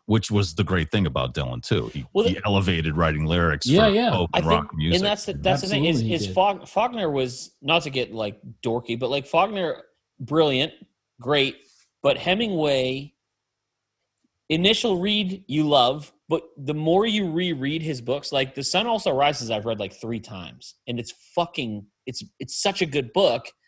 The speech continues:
Speaker 1: Mm-hmm.
Speaker 2: and it's, but it's so simple, but
Speaker 1: Right.
Speaker 2: not, and that's what I feel like a, a lot of these albums are like to me.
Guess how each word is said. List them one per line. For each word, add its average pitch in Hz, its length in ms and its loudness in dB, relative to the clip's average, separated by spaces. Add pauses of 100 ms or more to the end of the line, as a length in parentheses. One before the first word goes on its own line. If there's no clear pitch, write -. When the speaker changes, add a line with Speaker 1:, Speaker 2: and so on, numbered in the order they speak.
(140)
Speaker 1:
Mm-hmm. 80 240 0
Speaker 2:
and 165 100 2
it's, 165 180 -2
but 165 160 -2
it's 160 140 -4
so 196 140 0
simple, 208 840 -6 (340)
but - 100 -2
Speaker 1:
Right. 90 120 2
Speaker 2:
not, 131 320 -2 (140)
and 147 160 -6
that's 170 200 -4
what 185 100 0
I 165 60 0
feel 165 160 -6
like 135 160 -4
a, 113 100 -8 (140)
a 117 40 -2
lot 123 240 0
of 117 60 -8
these 113 160 -6
albums 98 400 -4
are 90 60 -10
like 82 240 -16 (100)
to 98 80 -14
me. 85 240 -14